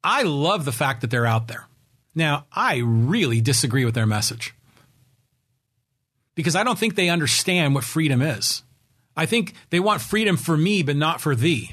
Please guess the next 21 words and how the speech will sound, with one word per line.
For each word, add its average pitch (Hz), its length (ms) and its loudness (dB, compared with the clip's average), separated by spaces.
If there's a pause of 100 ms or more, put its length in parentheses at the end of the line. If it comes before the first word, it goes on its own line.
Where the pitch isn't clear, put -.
They 160 100 -2
want 196 180 0
freedom 214 280 0
for 190 80 -2
themselves, 156 600 0
but 135 100 -8
they 160 80 0
want 165 220 2
a 135 40 2
wall 127 580 0 (300)
on 131 100 -2
the 123 60 0
southern 123 360 0
border. 117 340 -2 (2500)
Um, 151 420 -2 (640)
that 175 140 -2
doesn't 156 220 0
make 139 160 0
sense 113 320 -2
to 113 80 -10
me. 113 200 -14